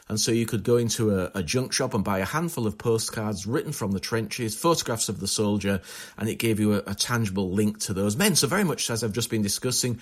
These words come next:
about picking something up from the ground, it was picking something up from the junk shop that gave you that link. And from a very early age, I felt that link. I felt, I, I, I felt there was a connection to that soldier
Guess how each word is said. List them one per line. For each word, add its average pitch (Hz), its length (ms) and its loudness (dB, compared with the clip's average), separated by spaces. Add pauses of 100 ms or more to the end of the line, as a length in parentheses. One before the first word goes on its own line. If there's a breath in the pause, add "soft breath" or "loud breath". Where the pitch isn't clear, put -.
(120)
about 120 220 0
picking 135 220 -2
something 135 320 0
up 143 80 -4
from 143 140 -2
the 139 60 2
ground, 151 400 2
it 92 100 -4
was 117 120 0
picking 123 320 -2
something 113 380 0
up - 160 -4
from 117 180 2
the 107 80 2
junk 113 260 0
shop - 260 -4
that 98 120 -2
gave 101 220 2
you 98 60 2
that 98 180 -2
link. 113 260 0 (520 loud breath)
And 143 220 -2
from 185 120 4
a 190 40 10
very 220 480 4
early 196 220 2
age, 180 280 2
I 92 60 -2
felt 240 320 -2
that - 160 -4
link. 82 220 -4
I 107 40 -2
felt, - 400 -2
I, - 480 -8
I, 127 260 -2
I 139 40 -2
felt 180 240 0
there 170 60 2
was 151 100 4
a 156 60 0
connection 147 480 -2
to 160 300 4
that 147 200 2
soldier 123 500 4